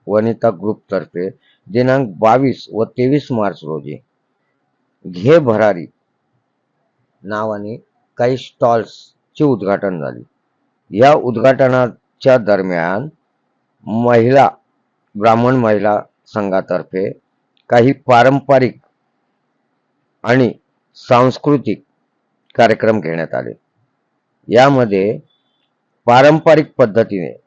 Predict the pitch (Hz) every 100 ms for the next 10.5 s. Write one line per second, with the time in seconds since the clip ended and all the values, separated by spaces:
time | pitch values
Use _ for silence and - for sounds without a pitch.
0 | - 104 113 123 135 143 117 104 - _
1 | _ _ _ _ _ _ _ _ _ _
2 | _ _ _ _ - 101 113 - 120 113
3 | - 131 - _ - 117 120 117 - 90
4 | 78 67 65 - _ _ _ _ _ _
5 | _ _ - 107 139 - 120 117 113 135
6 | 135 147 - 120 113 - 92 80 76 73
7 | 78 _ _ _ 90 110 - 120 117 110
8 | - 123 - _ - - 113 107 - 120
9 | - 95 98 98 104 120 - _ _ _
10 | - 120 107 - -